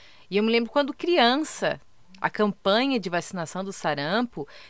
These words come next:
que marcou a erradicação do sarampo no Brasil. E aí agora, né, menos de vinte anos, a gente tem a volta do sarampo. E por quê?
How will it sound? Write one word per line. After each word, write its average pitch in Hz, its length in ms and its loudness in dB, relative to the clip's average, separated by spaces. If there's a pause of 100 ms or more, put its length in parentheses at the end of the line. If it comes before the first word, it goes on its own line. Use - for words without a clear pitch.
que 196 160 -4
marcou 254 520 4
a 311 100 6
erradicação 180 760 -2
do 160 60 -10
sarampo 151 420 -6
no 165 80 -8
Brasil. 139 540 -6 (460)
E 170 80 0
aí 180 180 2
agora, 254 640 6
né, 156 500 -2 (120)
menos 208 520 0
de 196 220 -2
vinte 226 480 -2
anos, 240 520 2 (200)
a - 80 -6
gente 220 240 -4
tem 247 140 -2
a 262 80 4
volta 226 500 6
do 208 100 -8
sarampo. 196 640 0 (140)
E 247 80 -4
por 240 220 -6
quê? 143 320 -8